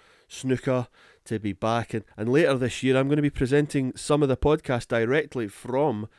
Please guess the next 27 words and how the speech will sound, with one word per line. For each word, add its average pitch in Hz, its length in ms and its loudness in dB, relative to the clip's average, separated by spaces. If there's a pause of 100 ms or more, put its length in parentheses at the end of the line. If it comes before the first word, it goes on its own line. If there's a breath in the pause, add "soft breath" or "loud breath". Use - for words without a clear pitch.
some 117 220 -6
of 113 160 -4
these 113 220 -6
events, 120 520 -4 (280 soft breath)
and 110 140 -4
that 143 140 2
actually 113 320 -6
brings 110 320 -6
me 113 120 -4
on 113 220 -4
to 117 280 -6
tickets. - 680 -6 (840 soft breath)
The 117 200 -6
very 131 260 -2
popular 131 560 -2
Home 131 340 -4
Nation 135 400 -2
series 113 460 -6 (100)
of 107 240 -2
events 107 460 -6
will 107 100 -4
be 107 120 -2
back 117 340 -4
again 110 420 -4 (560 soft breath)
later 120 460 -2
this 117 220 -4
season, 127 560 -4